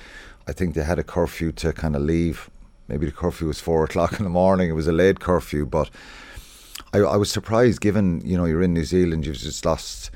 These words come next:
a series, and the New Zealand public are pretty vocal and opinionated about, about their team, and they're not used to losing. So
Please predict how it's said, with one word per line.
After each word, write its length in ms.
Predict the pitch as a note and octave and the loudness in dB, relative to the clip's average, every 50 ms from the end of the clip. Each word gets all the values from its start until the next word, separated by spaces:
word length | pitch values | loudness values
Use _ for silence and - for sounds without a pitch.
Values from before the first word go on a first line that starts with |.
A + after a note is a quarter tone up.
| - - - - - - - - - - - - | -14 -12 -12 -12 -12 -14 -20 -20 -20 -18 -12 -8
a 60 | - | -6
series, 680 | - - - G#2 G2 F#2+ F#2 F2+ E2 D#2 D#2+ D#2 - - - - | -4 0 4 6 6 6 6 6 4 2 0 -2 -6 -10 -8 -4
and 420 | - D#2+ D#2 D2+ D2+ D2+ D2+ D2+ - - - - - - - - - | -2 0 0 0 0 -2 -2 -4 -6 -8 -8 -10 -12 -14 -18 -12 -6
the 100 | - E2 | -4 -2
New 140 | D#2+ E2+ E2 | -2 -2 -2
Zealand 360 | D2 F2 F#2+ F#2+ F2+ E2 E2 | 0 2 2 2 2 0 -2
public 440 | - - F#2 F2+ F2 F#2+ F2 - - | -2 0 0 2 4 2 2 2 0
are 80 | D2 C#2+ | -4 -4
pretty 640 | - - - F2 D2+ F2 E2 D#2 D#2 D#2 D2 - - - - - - - - - _ _ _ - | -4 -2 -2 0 0 2 2 2 0 0 -2 -6 -10 -18 -20 -20 -20 -20 -20 -20 _ _ _ -18
vocal 680 | C2+ B1+ - E2 E2 F2+ F#2+ F2+ - G2 F2+ E2+ E2 | -14 -6 0 2 4 4 4 2 2 2 2 4 4
and 420 | E2 D#2 D2+ D2+ D2+ - - - - - - - - - - - - - - - - - | 2 2 0 -2 -4 -4 -8 -12 -14 -16 -20 -20 -20 -20 -20 -20 -20 -20 -20 -20 -18 -16
opinionated 760 | - - - G2+ G2 F#2 F#2 F2 F2+ F2 F2 E2 D#2 E2 D2+ | -10 -4 0 2 2 4 4 4 4 4 2 2 2 0 -2
about, 480 | D#2+ - D#2+ D#2 D#2 D#2+ - - - - - - | 0 0 2 2 2 0 -2 -6 -12 -16 -12 -6
about 180 | - D#2+ D2+ - | -4 -4 -2 -2
their 120 | E2 D#2+ | -2 -4
team, 440 | D2 - - F2+ F2+ F#2+ G#2 G#2 F2 | -2 -2 0 0 2 2 2 2 0
and 120 | D2 C#2+ | 0 -2
they're 100 | C2 D2 D#2 | -2 -2 -2
not 160 | E2+ D2+ F2 | -2 -2 -2
used 260 | F#2 F2+ F#2 F2+ - | -2 -2 -2 -2 -2
to 80 | - E2 | -2 0
losing. 460 | E2 E2 D#2+ D#2+ D2 - D2 C2+ B1+ | 0 0 0 0 -2 -4 -6 -6 -6
So 400 | - - D#2 D#2 D#2 C#2+ B1+ | -6 -2 0 0 0 0 -2